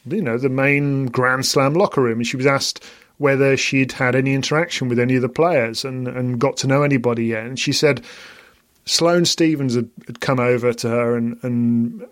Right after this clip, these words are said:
and told her that what she thought, what sh-, she was doing was phenomenal, and that she, you know, she was really impressed with it. And, um,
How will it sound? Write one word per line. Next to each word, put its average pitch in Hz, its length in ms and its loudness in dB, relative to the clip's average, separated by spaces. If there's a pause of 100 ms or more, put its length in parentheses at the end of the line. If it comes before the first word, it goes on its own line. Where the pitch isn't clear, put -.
and 131 160 -4
told 135 260 2
her 127 80 2
that 127 160 -2
what 139 160 -2
she - 160 -4
thought, 120 320 -2 (220)
what 143 200 -4
sh-, - 80 -14 (180)
she - 160 -2
was 127 120 0
doing 127 320 0
was 120 140 -4
phenomenal, 120 540 0
and 117 140 -2
that - 160 -8
she, - 160 -12
you 135 40 -6
know, 117 220 -4
she 117 160 -6
was 120 200 -6
really 117 560 4 (260)
impressed 127 480 -2
with 123 120 2
it. 113 200 0
And, 117 320 0
um, 117 460 2